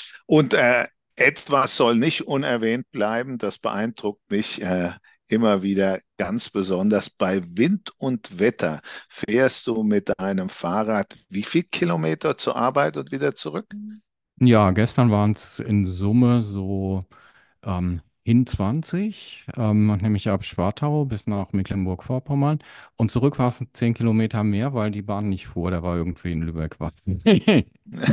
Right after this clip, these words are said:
Speaker 2: Das ist eigentlich fast alle ein, zwei Tage so.
Speaker 1: Ja, David,
Speaker 2: Und
Speaker 1: das würde uns zwei, glaub ich, auch figurtechnisch gut tun, äh, wenn wir diese fünfzig Kilometer,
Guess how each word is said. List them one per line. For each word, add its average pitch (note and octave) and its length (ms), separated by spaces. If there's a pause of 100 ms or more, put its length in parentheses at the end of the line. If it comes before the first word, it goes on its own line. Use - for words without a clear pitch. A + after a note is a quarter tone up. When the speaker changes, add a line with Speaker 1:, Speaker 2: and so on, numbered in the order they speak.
(100)
Speaker 2:
Das A#2+ 120
ist B2 120
eigentlich A#2 420
fast - 260
alle E2+ 460 (200)
ein, F2 200
zwei F2 200
Tage D#2+ 360
so. E2+ 220 (640)
Speaker 1:
Ja, A#2+ 120
David, A#2 260
Speaker 2:
Und F#2+ 80
Speaker 1:
das E2+ 140
würde C3 220
uns B2 240
zwei, A2+ 260
glaub A2 340
ich, - 180
auch G#2 220
figurtechnisch G#2+ 1200
gut G#2+ 240
tun, C#3 440
äh, G#2+ 300
wenn G#2+ 220
wir G#2+ 240
diese G2+ 520
fünfzig - 480
Kilometer, G#2+ 800